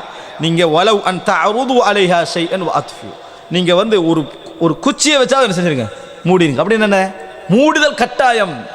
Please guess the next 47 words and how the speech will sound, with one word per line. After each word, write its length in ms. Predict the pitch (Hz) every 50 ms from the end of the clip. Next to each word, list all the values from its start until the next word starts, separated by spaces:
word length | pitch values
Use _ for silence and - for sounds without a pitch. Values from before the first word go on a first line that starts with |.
| - - - - - - -
உங்களுக்கு 260 | - 208 220 220 196
மூடுறதுக்கு 380 | 202 247 277 285 294 220 269 220
ஒன்றுமே 400 | 233 254 294 294 294 285 294 269
கிடைக்காட்டி 440 | 254 269 262 254 269 277 226 285 262 254 277
மூடுற 200 | 302 294 294 269
வேலையை 240 | 262 269 277 262
விட 140 | 247 240 247
வேண்டாம். 500 | 226 214 196 165 143 123 110 - - - - - - -
மூடித்தான் 500 | 165 196 233 233 220 208 - 277 285 277 262
நீங்க 140 | 226 220 202
ஆகணும் 420 | 196 214 226 202 233 220 214 196 156
அப்படின்னு 280 | 165 175 208 226 208 190
ரசூல் 160 | - 190 185
ஸல்லல்லாஹு 60 | -
அலைஹி 0 |
வஸல்லம் 120 | 196 175
என்ன 100 | 170 151 175
செய்றாங்க? 240 | 175 170 165 147 123 - - - - - - - -
சொல்றாங்க. 380 | 202 202 190 185 160 143 131 113 -
இன்னொரு 300 | - 185 226 247 226 190 -
செய்தியில 240 | 202 214 214 208 185 -
சொல்றாங்க, 280 | 185 170 175 165 160 156
முஸ்லிம்ல 300 | 156 - 208 214 190 180
வரக்கூடிய 400 | 165 156 156 - 165 160 147 135
செய்தி, 280 | - - 190 220 240 233 - - - - - -
ஒவ்வொரு 400 | - 190 240 254 247 240 202 190
வருடமும் 400 | 170 180 202 214 233 233 226 208
அல்லாஹு 320 | 185 196 214 208 190 170 175 -
தஆலா 240 | 208 208 214 208 185 170
ஒரு 140 | 170 170 165
நாளில், 420 | 170 190 208 214 226 240 254 247 - -
ஒரு 180 | 170 170 160 156
இரவில் 360 | 180 202 247 240 269 262 - -
நோயை 420 | 165 160 175 214 254 262 254 240
இந்த 160 | 220 196 202
உலகத்திற்கு 480 | 180 180 185 175 185 185 180 151 - 160 151
இறக்குகிறான். 520 | 143 131 - 135 123 117 120 117 98 98 98 - - - - - -
அது 220 | 147 175 185 185
எந்த 280 | 190 220 254 262 262 247
திறந்த 380 | - 208 208 226 247 233 226
பாத்திரங்கள் 520 | 160 185 196 208 - 214 220 214 202 202 196
என்று 180 | 180 175 165
எது 160 | 170 175 208
இருந்தாலும் 320 | 208 202 202 202 226 233 220
அதுல 200 | 196 202 190 180
என்ன 100 | 180 170 185
செய்யுது? 240 | 196 185 156 123